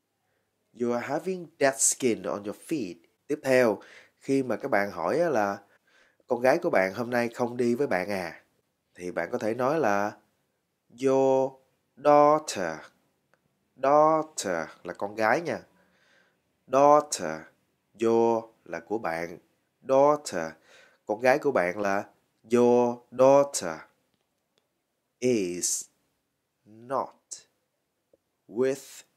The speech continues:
you today." Today. Today. Isn't she? Isn't nha. Isn't she?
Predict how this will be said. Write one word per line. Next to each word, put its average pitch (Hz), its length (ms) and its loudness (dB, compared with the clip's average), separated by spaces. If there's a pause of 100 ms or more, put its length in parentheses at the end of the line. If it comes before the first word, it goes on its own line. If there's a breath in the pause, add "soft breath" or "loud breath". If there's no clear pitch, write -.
(440)
you 110 480 -2 (1600)
today." 104 560 -6 (1200)
Today. 104 1000 -6 (1120)
Today. 85 380 -8 (1500)
Isn't 151 560 -2 (300)
she? 92 540 -10 (720)
Isn't 107 880 0
nha. 92 180 -12 (360)
Isn't 90 1120 -6 (1000)
she? 87 520 -4